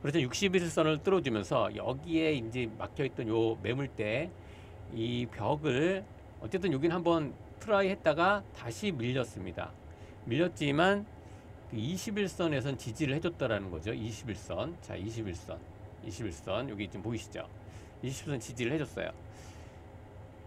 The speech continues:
어, 지난주 그리고 굉장히 지금 경-, 뭐 경제 침체 된다 그래서 나스닥도 급락을 하고 지수 굉장히 해외 주식이 지-, 좋지 않습니다.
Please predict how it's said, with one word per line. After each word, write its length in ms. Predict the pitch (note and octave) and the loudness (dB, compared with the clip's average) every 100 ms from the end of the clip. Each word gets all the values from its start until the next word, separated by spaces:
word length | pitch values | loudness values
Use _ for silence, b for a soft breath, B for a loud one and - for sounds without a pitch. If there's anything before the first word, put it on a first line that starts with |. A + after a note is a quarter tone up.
| - | 4
어, 160 | B2+ | 4
지난주 680 | B2 - F3 F#3+ E3 C3+ F#2 E2 | 4 4 6 8 6 4 2 0
그리고 520 | - C#3 C#3 B2+ F2 - - - - | -2 -2 2 2 0 -4 -14 -16 -6
굉장히 400 | C3+ E3 F3+ E3+ | 0 4 6 6
지금 380 | - B2+ C3 B2+ | 4 0 2 2
경-, 460 | G#2+ B2+ C#3+ D3 | 0 0 2 0
뭐 340 | A#2 A2+ A2+ A2 | 2 4 4 2
경제 240 | G#2+ A2+ | -2 -2
침체 800 | A2+ - D#3+ D#3 - C3 G#2 G2+ - - - A#2 - | -2 0 0 0 0 2 2 -2 -8 -14 -12 -10 -4
된다 280 | A2+ A2 | -2 0
그래서 220 | A2+ G#2+ A2 | 0 0 -4
나스닥도 500 | G2 G2 C3+ A#2 - | -6 -2 -2 -2 -4
급락을 460 | G#2 G#2+ A2 G#2+ | -4 0 0 0
하고 580 | C3+ A2 A#2 A2 A2 G#2 - B B | 0 0 2 4 4 2 -4 B B
지수 560 | - B2+ A#2+ C3+ A2+ F2 - - - | -4 -4 0 0 2 0 -6 -12 -4
굉장히 360 | B2+ D3 C3+ | 0 4 4
해외 200 | B2+ F3+ | 4 4
주식이 580 | E3+ C#3 C3 B2 A#2 A2 | 4 0 0 2 2 2
지-, 160 | A2 B2 G2+ | 0 -6 -6
좋지 240 | - B2+ A2+ | -8 -2 -2
않습니다. 640 | F#2+ - A2+ G2 A2+ E3+ | 0 0 2 6 6 4